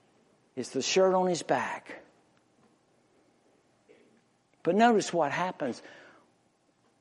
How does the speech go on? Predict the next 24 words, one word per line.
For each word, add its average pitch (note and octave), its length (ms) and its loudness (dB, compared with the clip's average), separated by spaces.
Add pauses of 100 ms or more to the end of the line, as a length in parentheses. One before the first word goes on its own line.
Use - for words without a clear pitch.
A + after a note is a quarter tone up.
(120)
You E3+ 140 2
notice G#3+ 380 8
that F3+ 160 8
he D3+ 420 2 (400)
had G3 260 6
defiant F3 600 6
sons. F#3 420 6
Listen G#3+ 320 6
what G3+ 140 6
the D#3+ 60 0
Bible F3 360 6
said F#3+ 340 8 (220)
in F3 220 6
chapter, F#3 680 4 (180)
uh, D3 340 8
nineteen, F3 560 4
verse D3+ 280 4
twelve. - 720 2 (1400)
The F3+ 60 0
Bible G3 380 6
says G#3+ 280 6
in F#3+ 100 6
verse F#3+ 240 6
twelve, G#3 440 8